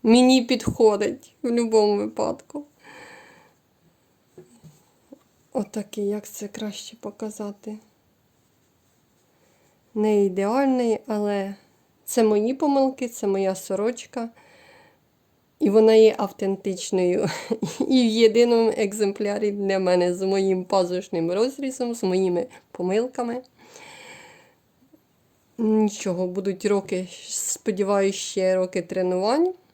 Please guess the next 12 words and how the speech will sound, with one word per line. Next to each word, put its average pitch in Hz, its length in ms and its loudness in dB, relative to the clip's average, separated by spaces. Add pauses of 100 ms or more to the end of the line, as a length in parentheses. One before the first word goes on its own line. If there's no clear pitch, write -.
(760)
І 202 80 -4
все 208 240 -6
буде 190 260 -6
ідеально. 180 680 -4 (1600)
Значить, 226 580 0
в 196 60 -2
мене 196 580 2 (300)
є 190 580 -2
зроблена 185 800 -4
горловина. 175 920 -2 (3250)
Отак 202 600 -8
оброблені 185 840 -4